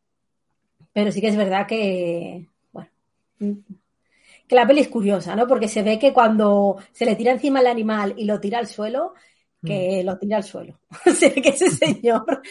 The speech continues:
Speaker 1: se ha llevado ahí un coscorrón de una leona, ¿sabes? Es que, madre mía, es tan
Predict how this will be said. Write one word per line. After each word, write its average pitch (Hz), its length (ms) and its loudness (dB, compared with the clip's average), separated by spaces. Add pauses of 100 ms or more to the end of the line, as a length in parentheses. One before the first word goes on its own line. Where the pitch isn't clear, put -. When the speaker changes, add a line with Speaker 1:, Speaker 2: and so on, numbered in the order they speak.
(260)
Speaker 1:
se - 100 -2
ha 247 60 4
llevado 247 240 6
ahí 233 120 2
un 254 140 -2
coscorrón 220 760 0
de 226 220 0
una 220 200 -2
leona, 180 420 -4
¿sabes? 208 340 -6
Es 170 120 -10
que, 180 580 -12
madre 190 220 -20
mía, 185 200 -20
es - 60 -18
tan 185 180 -14